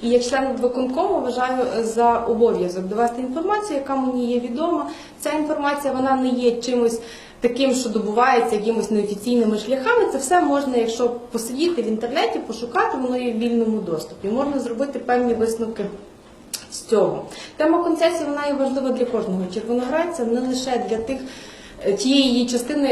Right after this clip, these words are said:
е, яка ще не відключилася від центрального опалення, бо за рахунок місцевого бюджету фінансується теплопостачання і шкіл,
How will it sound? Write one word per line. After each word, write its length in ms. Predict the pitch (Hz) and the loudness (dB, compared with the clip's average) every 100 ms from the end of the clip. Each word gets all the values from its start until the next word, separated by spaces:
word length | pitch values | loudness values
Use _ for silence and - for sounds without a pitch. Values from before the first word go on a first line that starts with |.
| - 196 | 2 0
е, 280 | 202 202 | 0 2
яка 520 | 196 220 247 247 233 - | 2 2 4 4 4 2
ще 180 | 262 | 2
не 80 | 240 | 4
відключилася 580 | 240 233 214 220 180 180 | 2 -2 0 4 4 2
від 140 | 170 | -4
центрального 600 | 190 180 175 160 165 170 | -4 -2 0 0 -2 -4
опалення, 500 | 160 160 160 170 180 185 | -4 0 0 0 -2 0
бо 80 | 254 | 0
за 140 | 262 | 0
рахунок 400 | 262 269 359 294 | 0 2 2 2
місцевого 500 | 277 277 285 269 254 | 0 2 0 2 0
бюджету 400 | 233 240 277 277 240 | 0 0 0 -2 0
фінансується 800 | 233 233 254 254 240 240 233 226 - - | 2 2 0 0 0 0 -2 -2 -6 -4
теплопостачання 960 | 247 - 226 226 - 226 247 208 196 190 247 | -2 0 0 0 -2 0 2 4 2 0 4
і 100 | 381 | 4
шкіл, 500 | 370 - 277 294 | 4 -2 -2 -2